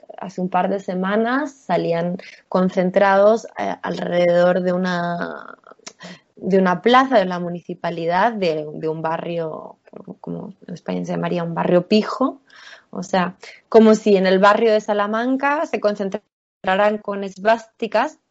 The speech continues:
que por otro lado también ocurre, un proceso muy similar. Eh, y bueno, también sabemos que hay un auge de las extremas derechas muy preocupante, eh, no solo,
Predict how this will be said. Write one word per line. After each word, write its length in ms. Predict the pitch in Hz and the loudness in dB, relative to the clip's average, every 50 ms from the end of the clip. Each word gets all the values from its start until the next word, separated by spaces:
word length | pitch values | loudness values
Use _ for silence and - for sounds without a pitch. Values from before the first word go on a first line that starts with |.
| _ - | _ -2
que 380 | - 262 262 269 302 - - _ - | 0 2 2 0 0 -4 -10 _ -6
por 100 | 220 214 | -4 -4
otro 220 | 214 214 208 208 | -2 -4 -4 -2
lado 320 | 208 202 208 220 214 - _ | 0 0 0 0 0 -4 _
también 300 | - 190 190 185 180 175 | -6 -4 -4 -4 -6 -6
ocurre, 460 | 160 147 - - 143 - - - 175 _ _ _ _ | -6 -8 -8 -10 -10 -10 -10 -14 -18 _ _ _ _
un 160 | - - 180 | -20 -16 -14
proceso 420 | - 170 170 170 170 160 175 160 - - | -12 -12 -12 -12 -10 -10 -10 -12 -6 -2
muy 180 | 220 220 214 | 0 0 0
similar. 420 | 196 190 175 165 151 131 151 151 - _ _ _ _ _ _ - - - _ _ - | 0 -2 -6 -8 -8 -8 -10 -12 -14 _ _ _ _ _ _ -20 -20 -20 _ _ -6
Eh, 300 | - 165 156 143 143 - - - - 52 50 - - 50 - - _ _ _ _ | -4 -2 0 -2 -2 -4 -8 -12 -14 -14 -16 -16 -18 -20 -20 -20 _ _ _ _
y 180 | - - 175 170 | -10 -8 -2 0
bueno, 260 | 160 147 151 156 160 | 0 0 0 0 -2
también 420 | - 156 165 165 160 165 165 165 | -2 -2 -2 -2 -2 -2 -4 -6
sabemos 380 | - - - 175 175 170 175 - | -6 -6 -4 -4 -4 -4 -4 -6
que 140 | - - 165 | -6 -6 -4
hay 140 | 160 160 | -4 -4
un 120 | 160 160 165 | -4 -2 0
auge 280 | 165 165 170 - 202 | 0 0 2 2 2
de 80 | 175 165 | 0 0
las 280 | 160 165 170 170 156 170 | 0 -4 -8 -10 -12 -12
extremas 580 | 196 - _ - - 175 170 170 170 175 165 | -14 -14 _ -4 -2 0 0 0 -2 -2 -2
derechas 640 | 170 170 175 180 196 220 214 - 240 220 208 - - _ _ _ _ _ | -4 -2 2 2 2 2 2 2 2 2 2 0 -6 _ _ _ _ _
muy 140 | - 196 190 | -4 -4 -2
preocupante, 880 | 185 185 175 175 180 175 - 170 175 185 202 208 - 202 208 214 214 214 _ _ _ - - - _ _ _ - | -2 -4 -4 -4 -2 0 2 2 2 2 0 -4 -4 -4 -6 -6 -6 -10 _ _ _ -20 -20 -20 _ _ _ -10
eh, 400 | - 180 175 170 165 160 160 160 - _ _ _ _ _ _ _ _ _ - 190 175 - | -6 -4 -2 -2 -2 -4 -6 -8 -12 _ _ _ _ _ _ _ _ _ -20 -20 -18 -12
no 240 | - - 175 165 170 | -8 -4 -4 -2 -4
solo, 600 | - - - 170 165 165 160 160 156 170 180 190 | -4 -4 -4 -4 -4 -2 -4 -4 -4 -6 -10 -12